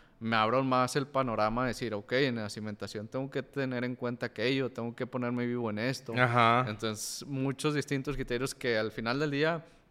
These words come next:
Speaker 1: el crear contenido tanto va a servir para uno como va a servir, pues, para la, la demás
Speaker 2: Claro,
Speaker 1: gente.
Speaker 2: claro. Y ahorita me, me comentabas, digo, es algo que yo también pensaba,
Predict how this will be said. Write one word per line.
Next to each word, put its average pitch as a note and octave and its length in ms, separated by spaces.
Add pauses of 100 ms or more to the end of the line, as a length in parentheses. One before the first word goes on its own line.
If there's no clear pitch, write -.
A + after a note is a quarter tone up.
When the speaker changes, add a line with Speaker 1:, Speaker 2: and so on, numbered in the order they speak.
Speaker 1:
el A2+ 220
crear A#2+ 320
contenido B2+ 840 (480)
tanto A2+ 440
va A#2 80
a - 20
servir D3+ 420
para D3+ 200
uno G#3 520
como A2+ 260
va G#2 100
a G#2 40
servir, B2 420
pues, B2 160
para G#2 200
la, F2 300 (120)
la G#2+ 140
demás A2+ 280
Speaker 2:
Claro, A2+ 60
Speaker 1:
gente. A2 320
Speaker 2:
claro. A2+ 280
Y A2+ 40
ahorita B2 220
me, D3+ 140
me B2 240
comentabas, A#2+ 480
digo, C3 140
es B2 100
algo C3 160
que C3 100
yo A#2 100
también B2 240
pensaba, A#2 580